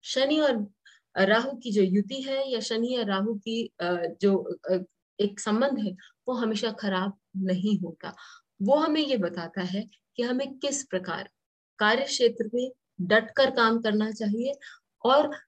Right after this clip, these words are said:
लोगों की भलाई के लिए या जन समूहों की भलाई के लिए यदि हम काम करें, तो हमारा राहु और शनि जो है, वो एक higher octave पर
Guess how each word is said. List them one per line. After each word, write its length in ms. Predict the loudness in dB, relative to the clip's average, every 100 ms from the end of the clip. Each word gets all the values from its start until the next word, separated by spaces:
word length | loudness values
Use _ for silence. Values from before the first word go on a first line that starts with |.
| _
लोगों 420 | 4 6 8 8 8
की 140 | 6
भलाई 360 | 6 6 6 6
के 160 | 6
लिए 360 | 6 4 2 -4 0
या 80 | 2
जन 280 | 6 6 6
समूहों 400 | 4 0 0 -2
की 140 | -2
भलाई 260 | -2 -2 -2
के 200 | -2 -2
लिए 140 | -2
यदि 160 | 0 0
हम 140 | 0
काम 220 | -2 -8
करें, 340 | -8 -2 0 0 -6 -14 -2
तो 80 | 2
हमारा 400 | 4 4 4 2
राहु 420 | 2 2 0 -2 0
और 180 | 4 4
शनि 320 | 2 0 0
जो 120 | 0
है, 160 | -2 -4 -8 -20 _
वो 80 | 6
एक 140 | 6 4
higher 360 | 2 4 4 2
octave 400 | -2 -8 -8 -8
पर 140 | -10